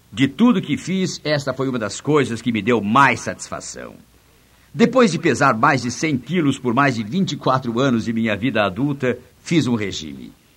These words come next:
E quando perdi todo esse peso, isso me deu uma tremenda confiança. Não usem idade como desculpa. Vocês sabiam que Bismarck, da Alemanha,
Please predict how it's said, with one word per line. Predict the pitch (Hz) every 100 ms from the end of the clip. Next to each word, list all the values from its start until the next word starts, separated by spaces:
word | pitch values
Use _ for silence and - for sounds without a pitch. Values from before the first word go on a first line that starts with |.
| _ _ _
E | 139
quando | - 190 170
perdi | - 123 104 156
todo | 175 175
esse | 143 -
peso, | - 147 143 113 110 - _ -
isso | 147 -
me | 123
deu | 104 117
uma | 107
tremenda | 92 _ 139 95 95 117 117 90 90
confiança. | 85 76 - 69 62 60 - 58 - _ _ _ _ _ _ _ -
Não | 196 247 233
usem | 240 180 151
idade | 117 131 120 104
como | - 98
desculpa. | 87 82 - - 85 - - - _ _ _ _ _ -
Vocês | 202 262 285 302
sabiam | - 175 117 160 113 95
que | 143
Bismarck, | 127 123 113 139 160 101
da | 90
Alemanha, | 87 87 117 101 78